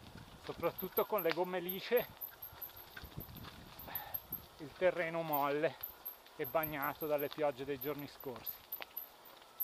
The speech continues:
Ah, c'è da stare un po' all'occhio.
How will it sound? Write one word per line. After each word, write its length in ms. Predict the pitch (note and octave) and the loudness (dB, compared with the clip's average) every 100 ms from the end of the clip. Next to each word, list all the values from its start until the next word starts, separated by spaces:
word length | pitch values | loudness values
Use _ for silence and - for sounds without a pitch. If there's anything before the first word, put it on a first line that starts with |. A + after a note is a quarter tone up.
| - - - - - - | -6 -10 -8 -10 -10 0
Ah, 300 | - F#3 C#3 - - - - - - - - - - - - | 4 6 4 0 -8 -12 -14 -16 -14 -16 -16 -16 -14 -10 -8
c'è 80 | C#3+ | -4
da 120 | C#3 | -4
stare 260 | - - D#3+ | -2 0 0
un 80 | D#3 | 2
po' 140 | F#3 | 2
all'occhio. 560 | F#3 A#2+ C3 - - | 4 2 0 0 -4